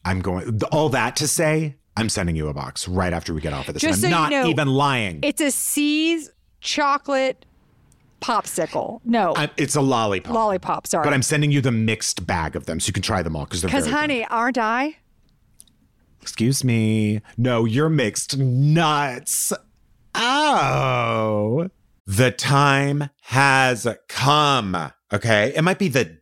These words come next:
Speaker 1: dead of winter, okay? January can be a very downer time because you just had the holidays. You've had so much stress and maybe you wanted some time off and it didn't actually come. Now, though,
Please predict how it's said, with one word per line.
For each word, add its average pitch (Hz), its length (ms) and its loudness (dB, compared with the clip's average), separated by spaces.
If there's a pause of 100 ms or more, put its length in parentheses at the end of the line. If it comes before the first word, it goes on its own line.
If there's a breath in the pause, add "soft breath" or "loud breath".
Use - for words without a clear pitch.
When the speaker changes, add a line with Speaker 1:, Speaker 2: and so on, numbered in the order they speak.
(120)
Speaker 1:
dead 104 460 2 (120)
of 90 240 0
winter, 73 460 -8 (500)
okay? 147 200 4 (240 loud breath)
January 175 380 4
can 135 140 2
be 131 80 2
a 113 100 0
very 98 1000 2 (180)
downer 90 540 4
time 73 420 -2
because 76 300 -4
you 50 100 -10
just - 240 -4
had 73 180 -4
the 71 80 -4
holidays. 107 840 4 (240 loud breath)
You've 98 140 -2
had 95 140 2
so 131 520 4
much 127 300 2
stress 113 600 2
and 101 220 2
maybe 107 200 4
you 104 140 2
wanted 104 260 0
some 104 140 -4
time 104 260 2
off 107 160 2
and 107 120 0
it 85 100 -4
didn't 92 280 2
actually 90 360 0
come. 80 260 0 (540 loud breath)
Now, 92 320 6
though, 60 460 0